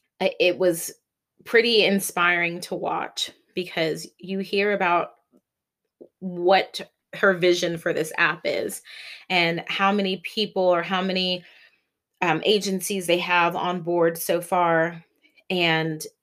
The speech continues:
then you hear about how this is not her full-time job and how she's in school and how she's a mom and how she works a full-time job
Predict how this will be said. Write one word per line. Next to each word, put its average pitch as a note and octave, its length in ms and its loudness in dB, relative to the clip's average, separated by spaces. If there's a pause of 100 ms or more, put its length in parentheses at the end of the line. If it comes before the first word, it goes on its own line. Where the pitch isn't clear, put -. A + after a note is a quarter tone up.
(260)
then G#3+ 240 4
you G#3+ 100 2
hear G3 260 4
about F3 340 2
how E3+ 180 -2
this F3+ 280 -2
is F3 180 -2
not D#3+ 340 -2 (480)
her G3 220 2
full-time E3 580 -2
job D#3 440 -2 (160)
and F3+ 140 0
how F#3 200 -4
she's F3+ 300 -6
in D#3+ 120 -8
school G3+ 640 6
and - 160 -4
how - 200 -6
she's - 280 -8
a D#3+ 60 -8
mom F#3+ 680 -2 (480)
and F3+ 180 -2
how D3+ 380 -2
she F3+ 280 -4
works G#3+ 540 -2 (300)
a G3+ 40 -2
full-time F#3 520 -2
job D#3+ 460 2